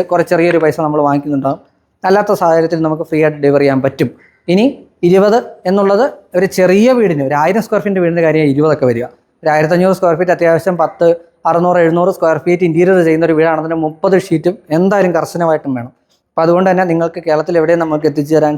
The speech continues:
സാധിക്കും. ഏറ്റവും ക്വാളിറ്റിയുള്ള ഡബ്ല്യു പി സി അത് നിങ്ങൾക്ക് നിങ്ങളുടെ വീട്ടിൽ കിട്ടും.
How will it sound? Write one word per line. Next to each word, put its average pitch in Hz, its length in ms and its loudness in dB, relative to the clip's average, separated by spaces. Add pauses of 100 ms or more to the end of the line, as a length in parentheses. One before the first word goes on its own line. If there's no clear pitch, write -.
സാധിക്കും. 139 460 0 (1000)
ഏറ്റവും 269 500 0
ക്വാളിറ്റിയുള്ള 196 580 0
ഡബ്ല്യു 143 300 -2
പി 131 100 -8
സി - 80 -20 (640)
അത് 196 180 4
നിങ്ങൾക്ക് 165 340 2
നിങ്ങളുടെ 151 240 2
വീട്ടിൽ 139 400 0
കിട്ടും. - 220 -16